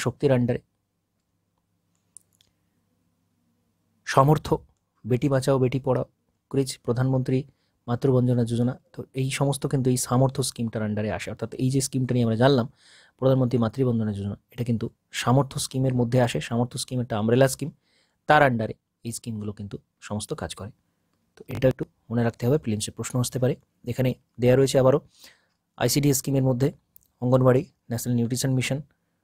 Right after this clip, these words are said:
প্রধানমন্ত্রী মাতৃবন্দনা যোজনা, scheme for adolescent girl, ন্যাশনাল ক্রিজ স্কিম, চাইল্ড প্রোটেকশন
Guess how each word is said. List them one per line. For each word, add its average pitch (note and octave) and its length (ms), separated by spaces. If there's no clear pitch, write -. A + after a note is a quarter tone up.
প্রধানমন্ত্রী B2+ 420
মাতৃবন্দনা B2+ 520
যোজনা, B2 260
scheme B2 240
for A#2+ 100
adolescent A#2+ 440
girl, B2 140
ন্যাশনাল A#2+ 280
ক্রিজ C3+ 220
স্কিম, C#3 160
চাইল্ড A#2+ 240
প্রোটেকশন B2 300